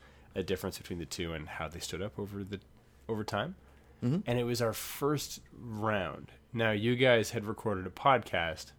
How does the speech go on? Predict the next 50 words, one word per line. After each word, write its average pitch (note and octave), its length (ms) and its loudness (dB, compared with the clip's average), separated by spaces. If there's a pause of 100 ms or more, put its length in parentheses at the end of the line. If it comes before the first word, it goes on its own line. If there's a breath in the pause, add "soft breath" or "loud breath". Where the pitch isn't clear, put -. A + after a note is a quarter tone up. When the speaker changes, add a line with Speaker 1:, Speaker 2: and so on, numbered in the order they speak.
Speaker 1:
so G#2 400 -2
your A#2 240 -2
palates A#2 480 4
were G#2 80 -2
definitely, F2+ 640 -4 (800 soft breath)
let's - 100 -12
call G2+ 280 4
it, E2 120 -2 (260)
alive. G2 680 0 (520)
Uh, F2+ 240 -6
I G2+ 100 -6
think A#2 140 0
I'd, G#2 180 2
I A2 60 2
was G2+ 100 0
coming G#2 180 -4
from E2 200 -10
work, D#2 320 -6
so, D2+ 300 -2
so F#2 180 -6
mine E2+ 360 -6
was, D2 340 -10
was, D#2+ 100 -12
like, D#2+ 140 -10
totally D#2 340 -8
dead D2 400 -10
and D2 80 -12
had D#2 100 -12
just D#2+ 140 -14
been D2 100 -14
drinking E2 260 -14
coffee D#2+ 340 -6
all C2+ 100 -8
day. B1+ 240 -10 (600 soft breath)
Speaker 2:
Right, E2+ 440 -2
right. F2 260 -4
Speaker 1:
Uh, E2+ 200 -6 (260)
but, G#2+ 400 2
uh, G#2+ 340 2
but A2+ 120 -4
the A#2 80 -4
second C3+ 280 2
one D#3 120 4
was A2 140 0
really G#2 180 2
neat G#2 260 0
'cause A2 100 -10
the G#2 60 -6
second G#2+ 320 -2
one, G2+ 260 0